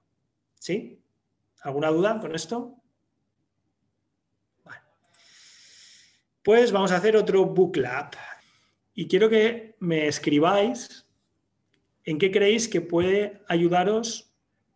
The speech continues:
todo lo que es el, el trabajo del plan de negocio. A cada uno de vosotros, pero ya en concreto, ¿eh? De todo lo que ahora he explicado, ¿qué es lo que pensáis que más, o de todo lo que he comentado,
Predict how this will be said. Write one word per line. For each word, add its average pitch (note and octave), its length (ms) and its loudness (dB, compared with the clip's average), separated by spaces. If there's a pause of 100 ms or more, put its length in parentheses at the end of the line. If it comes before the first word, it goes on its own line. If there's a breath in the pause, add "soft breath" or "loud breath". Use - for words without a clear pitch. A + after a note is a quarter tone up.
(140)
todo E3 140 0
lo F3+ 100 2
que F#3 60 0
es F#3 160 -4
el, D3 380 -4
el D#3 100 -10
trabajo D3+ 420 -8
del E3 100 -2
plan C#3+ 200 -4
de C3+ 60 -12
negocio. A#2+ 400 -16 (180)
A E3+ 100 -4
cada E3 280 2
uno G#3+ 160 4
de G#3+ 80 4
vosotros, A3 360 0
pero F3 200 0
ya E3+ 180 2
en F3+ 100 -2
concreto, C#3 560 -4
¿eh? F#3+ 180 -10 (100)
De D3 140 0
todo E3 160 2
lo F3 120 2
que E3+ 300 -2
ahora E3 160 -2
he D#3+ 40 -6
explicado, E3+ 480 -6 (460 loud breath)
¿qué - 80 -8
es F3 80 0
lo G3+ 80 2
que F#3+ 80 0
pensáis G#3+ 340 -2
que F3 140 -6
más, G3 560 -4 (540)
o D#3 100 -6
de D3 100 2
todo F3 140 0
lo G3+ 80 2
que F#3+ 60 2
he F#3+ 40 -2
comentado, G3 760 -4